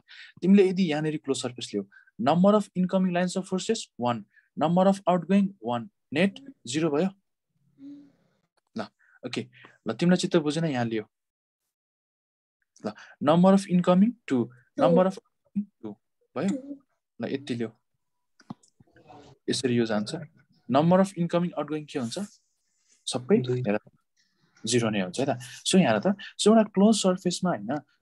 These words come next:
Speaker 1: क्लोज सर्फेसमा म्याग्नेटिक फ्लक्स कति पास भइरहेको छ भन्दा it is always zero, बुझ्यौ? ल, अब यहाँ हेर, यो जुन यो,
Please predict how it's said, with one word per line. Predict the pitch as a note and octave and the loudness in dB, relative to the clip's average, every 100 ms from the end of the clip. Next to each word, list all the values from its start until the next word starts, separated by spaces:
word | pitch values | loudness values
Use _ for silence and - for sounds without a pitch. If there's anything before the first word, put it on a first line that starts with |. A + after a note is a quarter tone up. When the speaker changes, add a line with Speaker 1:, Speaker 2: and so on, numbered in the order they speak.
| _ | _
Speaker 1:
क्लोज | F#3+ G#3+ G3 | 2 2 2
सर्फेसमा | F#3+ G3 F#3+ F#3+ | 0 0 -2 -2
म्याग्नेटिक | D3+ C#3 E3+ F3+ F#3 | 0 -2 -2 -2 -6
फ्लक्स | - E3+ E3 - | -4 -4 -2 -4
कति | D#3+ F3+ | -4 -2
पास | D#3+ D#3 | -4 -4
भइरहेको | G#2+ G2+ | -4 -4
छ | G#2 | -4
भन्दा | G#2+ B2+ | -6 -6
it | C3+ | -6
is | - | -2
always | C3 D#3+ G3+ - _ G#2 | -2 0 -2 -4 _ -4
zero, | A#2 G#2+ F#2 _ | 0 0 -2 _
बुझ्यौ? | C#3 F3+ G3+ _ _ _ _ _ _ _ _ _ _ _ _ _ _ | 2 2 2 _ _ _ _ _ _ _ _ _ _ _ _ _ _
ल, | G#2+ - - - | -12 -12 -16 0
अब | G3+ | 4
यहाँ | D3+ | 4
हेर, | G2+ - - - - | 2 -4 -16 -14 0
यो | G3+ | 4
जुन | A#3 B3+ | 6 6
यो, | B3+ A3+ - | 6 4 2